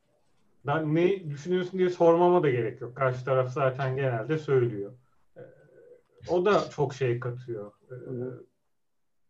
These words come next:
Speaker 1: ve onu yapacak insanlar her zaman etrafta olmayabiliyor ama. Özellikle bu,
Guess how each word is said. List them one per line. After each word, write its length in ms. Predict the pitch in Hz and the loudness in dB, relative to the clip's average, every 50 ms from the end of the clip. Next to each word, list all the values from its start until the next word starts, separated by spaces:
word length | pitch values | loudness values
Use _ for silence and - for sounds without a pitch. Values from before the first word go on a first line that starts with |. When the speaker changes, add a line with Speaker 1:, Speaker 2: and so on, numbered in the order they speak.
| _ _ _ _ _ _ | _ _ _ _ _ _
Speaker 1:
ve 280 | 156 147 151 - - - - - | -10 -8 -8 -8 -10 -12 -12 -6
onu 320 | 156 160 165 190 202 196 | -2 0 2 2 2 2
yapacak 460 | 180 170 175 180 175 190 190 190 190 | 2 2 2 0 0 0 0 0 -2
insanlar 520 | 165 175 165 - 185 175 175 180 185 185 185 | -4 -4 -4 -2 0 0 0 0 0 0 0
her 180 | 185 185 180 | 0 0 0
zaman 420 | 170 170 180 180 180 180 180 180 170 | 0 -2 -4 -2 -2 -2 -2 -2 -4
etrafta 540 | 156 156 - - 180 180 175 - - 196 | -6 -8 -6 -2 -2 -2 -2 0 -2 -4
olmayabiliyor 920 | 196 - 175 180 180 175 180 185 185 190 185 175 180 165 165 160 131 117 123 | 0 2 6 6 6 6 4 2 0 0 0 -2 -2 -2 0 0 2 0 0
ama. 220 | 120 - - - _ _ _ _ | -4 -10 -14 -20 _ _ _ _
Özellikle 680 | 127 120 127 143 143 143 147 151 147 147 151 139 143 | -8 -6 -4 -4 -2 -4 -4 -6 -6 -6 -6 -6 -4
bu, 360 | 143 147 147 147 147 151 151 | -4 -4 -4 -4 -4 -6 -10